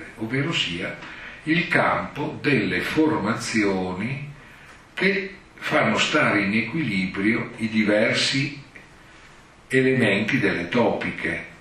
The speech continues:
equilibrio o squilibrio, cioè le formazioni compromissorie, le formazioni di compromesso. Proprio,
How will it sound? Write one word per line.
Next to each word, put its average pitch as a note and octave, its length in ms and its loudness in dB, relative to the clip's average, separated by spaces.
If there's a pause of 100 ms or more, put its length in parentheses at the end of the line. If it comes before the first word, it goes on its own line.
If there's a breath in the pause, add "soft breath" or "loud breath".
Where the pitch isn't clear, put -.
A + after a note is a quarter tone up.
(100)
equilibrio G2 600 -4
o - 40 -4
squilibrio, E2+ 800 -2 (640 loud breath)
cioè F3 300 4
le E3+ 100 4
formazioni D#3+ 1000 0
compromissorie, - 1160 -6 (200)
le A#2+ 140 -8
formazioni A2 1120 -10
di G2+ 160 -16
compromesso. - 1120 -12 (580 loud breath)
Proprio, E3+ 480 0